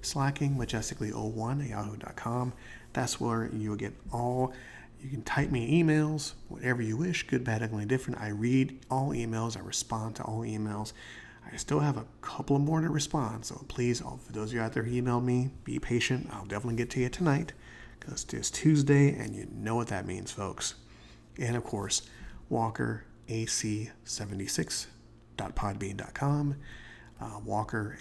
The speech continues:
A C seventy-six on the app Stereo, and of course, on YouTube, Walker A C. I have been Adrian. This has been a Walker A C experience. You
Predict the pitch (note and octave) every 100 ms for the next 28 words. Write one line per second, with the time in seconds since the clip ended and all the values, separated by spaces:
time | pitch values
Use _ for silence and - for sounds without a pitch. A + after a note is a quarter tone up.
0 | - A2+ - A2 - G#2 G#2 A2 - C#3
1 | - - A#2 A2+ A2+ A2 - - - D3
2 | D3 D3 D#3 D#3 C#3+ - - - - -
3 | F#3+ F#3 D#3+ D#3+ G2+ G2+ - - - -
4 | - - A#2 A2 A2 - G#2+ G#2 - A2+
5 | A#2 - G#2 G2 - G2 F#2+ - - -
6 | - - G#2 G2+ - - G#2+ - - -
7 | - - - - - - B2+ C#3 A#2 A2
8 | G2+ C3 B2 A#2 A#2 A#2 - - - -
9 | G2+ G#2 G2+ G2+ G2+ G#2 - G#2+ - -
10 | C3+ C3+ B2+ - - - - - - A#2+
11 | A#2+